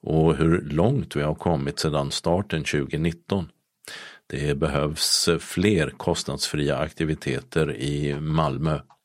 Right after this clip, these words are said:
Storleken på plånboken ska inte spela någon roll. Vi vill kunna erbjuda idrott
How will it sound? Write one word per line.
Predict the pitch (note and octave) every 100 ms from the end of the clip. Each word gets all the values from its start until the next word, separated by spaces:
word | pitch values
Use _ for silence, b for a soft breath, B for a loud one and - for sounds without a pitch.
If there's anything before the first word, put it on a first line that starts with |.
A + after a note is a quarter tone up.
| B B B B
Storleken | - - G2+ D#2+ G2 C#3 - E2
på | E2+
plånboken | E2 G#2+ F#2+ D2 D2+ C3 C3+ - C2 -
ska | - F#2+
inte | E2+ C#2
spela | D2+ - C#2+
någon | E2 F2+ E2
roll. | E2+ G#2 E2 - _ _
Vi | G2 B2
vill | B2 A2+
kunna | - G#2+ - G#2
erbjuda | D2+ D2 E2+ E2 F#2
idrott | A2+ D#2+ D#2 D2 - -